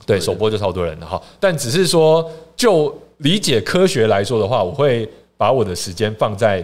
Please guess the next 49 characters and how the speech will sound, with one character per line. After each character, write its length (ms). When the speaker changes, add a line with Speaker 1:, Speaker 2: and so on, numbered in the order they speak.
Speaker 1:
别 180
的 340
内 160
容 160
来 180
源 40
啊。 40
Speaker 2:
别 80
的 40
东 0
西 0
上， 340
对。 120
Speaker 1:
哦， 160
还 100
是 120
可 100
以 60
看 180
的， 100
好 120
不 80
好？ 80
我 80
并 180
没 80
有 80
要 240
做 180
任 140
何 180
不 80
该 140
做 200
的 60
批 100
评， 180
Speaker 2:
<laughs> 40
Speaker 1:
好 100
不 100
好？ 100
Speaker 2:
是。 80
Speaker 1:
好。 320
那 80
这 140
个 80
研 180
究 200
呢， 340